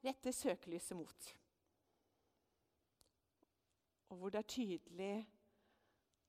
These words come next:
at en ikke alltid blir ønsket velkommen inn. Og takk, kjære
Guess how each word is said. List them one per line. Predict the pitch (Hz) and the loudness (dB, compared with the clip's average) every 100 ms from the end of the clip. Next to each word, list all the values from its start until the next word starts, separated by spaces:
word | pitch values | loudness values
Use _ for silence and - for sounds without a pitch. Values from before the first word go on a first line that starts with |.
| _ _ _ | _ _ _
at | 190 - | -8 -2
en | 233 240 | -2 -4
ikke | - - - | -4 -4 0
alltid | 170 - - 220 202 | 0 -2 -4 -2 0
blir | 208 185 | 0 -2
ønsket | 175 - - - | -2 -6 -6 -4
velkommen | 196 - 175 185 220 269 | -6 -6 -6 -4 0 2
inn. | 285 - - _ _ _ _ _ _ _ _ _ _ _ _ _ _ _ _ _ _ _ _ _ _ _ _ _ - - - - - - - - _ _ _ _ _ _ _ | 0 -2 -16 _ _ _ _ _ _ _ _ _ _ _ _ _ _ _ _ _ _ _ _ _ _ _ _ _ -20 -20 -20 -20 -20 -20 -20 -20 _ _ _ _ _ _ _
Og | 247 - - | -8 -4 -4
takk, | - - - | -4 -6 -2
kjære | - 349 277 185 | 2 6 8 8